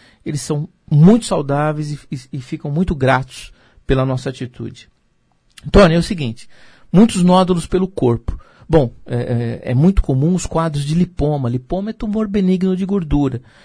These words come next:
Especialmente se o cachorro for gordinho e tiver tendência a fazer esses, esses nódulos,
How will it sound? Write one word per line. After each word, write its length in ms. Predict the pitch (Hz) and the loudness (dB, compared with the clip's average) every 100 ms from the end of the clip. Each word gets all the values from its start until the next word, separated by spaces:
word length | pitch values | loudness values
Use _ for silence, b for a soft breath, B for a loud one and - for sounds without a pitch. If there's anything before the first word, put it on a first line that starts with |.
| b b | b b
Especialmente 560 | - 180 - 175 180 | -6 -4 0 0 0
se 60 | - | -4
o 40 | |
cachorro 440 | 196 196 - 160 135 | -6 -6 0 0 0
for 200 | - 139 | -4 -4
gordinho 540 | 131 127 120 160 185 | -2 -4 -2 -4 -4
e 40 | 131 | -4
tiver 280 | 127 127 | -2 -2
tendência 520 | 127 139 123 127 127 127 | -2 0 2 0 -2 -4
a 20 | |
fazer 360 | - 117 120 | -8 -6 -4
esses, 360 | 120 - 117 - 127 | -6 -8 -12 -12 -14
esses 240 | - 117 | -10 -4
nódulos, 540 | 123 165 202 131 117 | -2 -2 -4 -8 -10